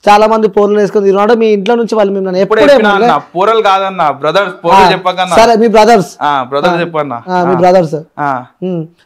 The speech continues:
Speaker 1: మీ ఇంట్లో వాళ్ళు ఎప్పుడు ఏమనలే మిమ్మల్ని?
Speaker 2: ఆ?
Speaker 1: "అరే ఎందుకురా పది మందిని వేసుకొని తిరుగుతావు, మనకి ఏం వస్తుంది?" అని చెప్పి కూడా మీ ఇంట్లో నుంచి వాళ్ళు ఎప్పుడు ఏమనలే మిమ్మల్ని?
Speaker 2: అరే అన్న, మనము చెడు పనులు చేస్తలే కదా అన్న, మనం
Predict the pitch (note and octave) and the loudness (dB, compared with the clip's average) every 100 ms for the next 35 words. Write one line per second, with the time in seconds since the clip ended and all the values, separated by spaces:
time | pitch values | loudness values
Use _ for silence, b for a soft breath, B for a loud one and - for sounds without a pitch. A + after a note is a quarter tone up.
0 | G3+ A3 A3 G#3+ G3+ B3 A#3 - A#3 A3+ | 2 4 4 2 2 4 2 4 4 4
1 | A3 A3 A3+ A#3+ C4 D#4+ _ - E3+ G#3+ | 2 -2 -4 -8 -10 -16 _ -12 -12 -4
2 | - A3+ A3 A#3 B3 A#3+ G#3+ G#3 G#3+ G#3+ | 2 4 4 4 2 2 2 0 -2 -2
3 | G#3 G#3 G3+ G3 G3 F#3+ F#3 F#3+ F#3+ F#3+ | -2 -2 0 -2 -4 -6 -4 -2 -2 -2
4 | G3 F#3 F3+ F#3+ F#3+ F3+ F3 F#3 F#3 F3 | -2 -2 -4 -4 -2 -4 -4 -4 -4 -4
5 | F3 D#3+ E3 F3+ E3+ E3 F3 F#3+ A3+ C4 | -2 -2 -2 -4 -4 -6 -8 -12 -14 -20
6 | _ _ _ - E3+ G#3+ F#3 G3 G3+ E3 | _ _ _ -10 -4 0 0 0 -2 -2
7 | F#3 G#3+ B3+ C4 C4+ - G#3+ A#3 B3+ B3+ | -4 -2 0 -2 -2 0 0 0 0 0
8 | A#3+ A#3 A#3+ A#3 G#3+ G3+ F#3+ G3 F#3+ F3+ | 0 0 0 2 2 0 0 -2 -2 -4
9 | F3+ F#3+ F#3+ F3+ | -2 -2 -4 -8